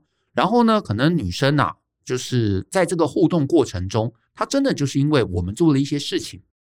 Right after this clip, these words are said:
让她觉得不舒服，或者她就觉得没感觉啊。总之啦，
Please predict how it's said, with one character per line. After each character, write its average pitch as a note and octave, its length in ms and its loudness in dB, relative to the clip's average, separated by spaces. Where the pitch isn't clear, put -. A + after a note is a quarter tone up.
让 F#3 120 0
她 G#3 80 0
觉 D3+ 140 -2
得 D3+ 80 0
不 F3 100 -4
舒 A3 200 -4
服， - 180 -12
或 A#3 220 2
者 - 60 0
她 F3+ 100 0
就 F3+ 140 2
觉 A#2 160 0
得 G#2+ 80 2
没 B2 160 0
感 E2+ 200 -6
觉 F2 300 -8
啊。 E2+ 240 -2
总 A2+ 280 0
之 F3 180 -4
啦， D#3 240 -2